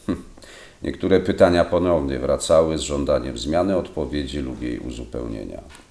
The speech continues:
Dążeniem ówczesnych władz śledczych nie było wyświetlenie prawdy, lecz za wszelką cenę obciążenie mnie jakimikolwiek zarzutami. Stałe,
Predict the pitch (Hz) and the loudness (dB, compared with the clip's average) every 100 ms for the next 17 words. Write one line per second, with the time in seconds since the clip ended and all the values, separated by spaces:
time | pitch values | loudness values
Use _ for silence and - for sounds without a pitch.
0 | _ - - _ - _ _ _ - - | _ -20 -20 _ -20 _ _ _ -20 -20
1 | - - - - _ _ - _ - - | -20 -20 -20 -20 _ _ -20 _ -4 6
2 | 117 123 160 165 139 - 147 147 147 107 | 8 10 10 10 8 6 4 6 4 6
3 | 110 120 120 - 117 117 - 123 117 107 | 12 12 12 8 6 6 2 0 4 4
4 | 113 110 104 98 95 - - - 71 78 | 6 8 10 8 4 -12 -16 -14 -4 -2
5 | 101 - 101 - 110 101 98 107 107 80 | 0 2 2 4 4 4 6 8 10 8
6 | 62 50 - - - - - - 69 69 | 0 -12 -14 -18 -20 -20 -20 -8 -4 -4
7 | 69 78 - 113 113 95 95 - 110 104 | 2 2 4 2 2 2 0 0 0 0
8 | - - - 92 87 101 117 110 104 98 | -2 -6 -2 0 0 2 2 4 4 4
9 | 98 95 - - - - - - 90 95 | 2 0 -12 -20 -20 -20 -18 2 4 6
10 | 107 98 92 120 123 117 - 92 98 95 | 6 6 6 6 6 2 0 2 2 2
11 | 87 78 62 - - - - - - - | 0 0 0 -4 -14 -20 -20 -20 -20 -16
12 | - - - - 104 101 101 98 | -12 -6 -4 8 12 12 12 8